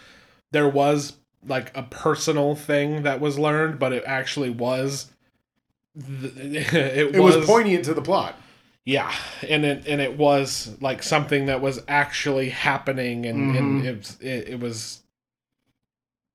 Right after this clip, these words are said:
Speaker 2: a very good use of, uh, time jumps.
Speaker 1: Yeah.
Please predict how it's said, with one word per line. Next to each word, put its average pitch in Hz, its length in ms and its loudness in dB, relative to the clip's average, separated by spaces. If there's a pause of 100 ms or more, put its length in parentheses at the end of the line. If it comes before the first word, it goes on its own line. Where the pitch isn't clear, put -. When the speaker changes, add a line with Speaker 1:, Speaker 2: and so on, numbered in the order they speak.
(1500)
Speaker 2:
a 170 140 6
very 175 380 4
good 170 200 6
use 156 580 4
of, 135 580 0
uh, 120 500 0 (320)
time 127 320 -2
jumps. 101 520 -8
Speaker 1:
Yeah. 120 200 -6